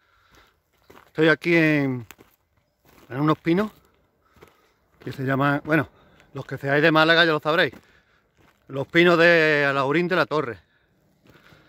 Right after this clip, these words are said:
Y voy co-, aprovechando este senderito para lo que ya he dicho. Para aprovechar y fortalecer un poquito las piernas, que las tengo del parón,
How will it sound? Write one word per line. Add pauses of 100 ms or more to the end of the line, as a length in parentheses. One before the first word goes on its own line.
(760)
Y
voy
co-,
aprovechando
este
senderito (1300)
para
lo
que
ya
he
dicho. (1600)
Para
aprovechar (500)
y (760)
fortalecer
un
poquito
las
piernas, (1500)
que
las
tengo
del
parón,